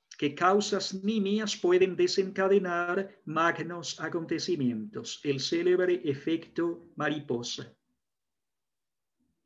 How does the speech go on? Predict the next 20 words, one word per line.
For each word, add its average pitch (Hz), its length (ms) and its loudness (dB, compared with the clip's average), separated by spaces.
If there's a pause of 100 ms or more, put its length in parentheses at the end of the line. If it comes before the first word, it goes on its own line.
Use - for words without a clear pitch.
(600)
El 165 120 2
varón 170 300 4
adhirió 202 580 6
a 160 80 2
una 170 180 0
variedad 180 640 2
de 175 120 2
holismo 180 720 0
acerca 175 480 -2
de 175 120 0
la 170 100 0
universal 160 800 -2
conexión 165 560 -2
de 170 80 -2
las 165 200 -4
cosas, - 800 -6 (380)
semejante 185 1000 2 (140)
al 156 180 0
holismo 190 760 0 (300)
rusoniano, 170 1200 4